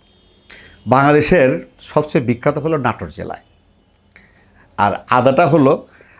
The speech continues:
আপনার টাঙ্গাইল পাবেন, ময়মনসিংহ পাবেন, রংপুর পাবেন, গাইবান্ধা পাবেন, লালমনিরহাট পাবেন, নীলফামারীতে পাবেন, পঞ্চগড় পাবেন এবং পার্বত্য চট্টগ্রামও পাবেন। হ্যাঁ, কিন্তু রসুনের জন্য বিখ্যাত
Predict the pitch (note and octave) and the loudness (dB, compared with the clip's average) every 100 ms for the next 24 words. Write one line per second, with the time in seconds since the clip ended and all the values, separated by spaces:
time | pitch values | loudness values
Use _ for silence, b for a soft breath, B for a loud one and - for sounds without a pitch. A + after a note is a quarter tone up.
0 | b A2+ - A#2 A2+ C3 B2 A#2 G#2 G#2 | b -4 -2 -4 0 0 2 0 0 -2
1 | A2+ C3+ - _ _ _ _ - B2+ B2+ | -2 -6 -16 _ _ _ _ -4 0 0
2 | B2 A2+ G#2 G#2+ G2 G#2+ B2 _ _ A2+ | -2 -6 -4 -4 -4 -6 -8 _ _ -2
3 | B2 A#2+ A#2+ G#2+ A2 G2+ G#2+ G#2+ A#2 A#2 | 0 -2 -8 -6 -4 -2 -4 -4 -4 -2
4 | A2+ G#2+ G#2 A2 G2+ G2+ G2 _ G2+ G#2 | -2 -6 -8 -10 -10 -12 -16 _ -8 -4
5 | A2+ A2+ A2 F#2+ G#2+ - G#2 G#2 G2+ _ | -4 -6 -6 -8 -10 -8 -8 -8 -12 _
6 | b b A2 B2 A2 A#2 A#2 A2 G#2 G#2 | b b -2 0 0 -2 -2 -4 -4 -4
7 | G2+ G2 - B2+ B2+ A#2 G#2+ - G2 G2+ | -6 -10 -6 -6 -4 -2 -2 -4 -4 -6
8 | - A2 C3+ F#3 - _ _ _ _ - | -6 -2 -2 -4 -14 _ _ _ _ -2
9 | B2 B2+ A#2 A#2 A2+ G2+ G2 G#2 F2 D#2+ | 2 2 0 -4 -4 -4 -4 -6 -8 -10
10 | D#2 _ _ _ _ _ - - - - | -12 _ _ _ _ _ -20 -20 -20 -18
11 | - G2 G2 D3 E3+ C#3 C3 D#3+ D#3+ E3+ | -6 -6 -2 0 2 2 0 -2 -2 -4
12 | F#3+ C3+ - C#3 | -4 -6 -6 -8